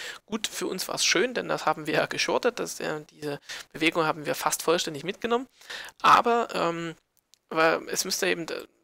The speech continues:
demnach das passieren, was alle befürchten, dass die fed weiter ihre Leitzins- oder die Straffung der Geldpolitik vorantreibt,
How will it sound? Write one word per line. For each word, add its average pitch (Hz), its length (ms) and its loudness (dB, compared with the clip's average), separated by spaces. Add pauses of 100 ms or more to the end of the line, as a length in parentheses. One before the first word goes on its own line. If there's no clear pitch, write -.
(180)
demnach 170 240 2
das - 240 2
passieren, 175 320 0
was 170 160 -2
alle 160 160 0
befürchten, 180 440 -4
dass 165 160 -6
die 170 120 -10
fed - 320 -2 (160)
weiter 170 340 0
ihre 165 320 -4 (380)
Leitzins- - 420 0
oder 151 140 -4
die - 80 -8
Straffung - 560 -2
der 165 140 -4
Geldpolitik - 640 -8
vorantreibt, 175 800 0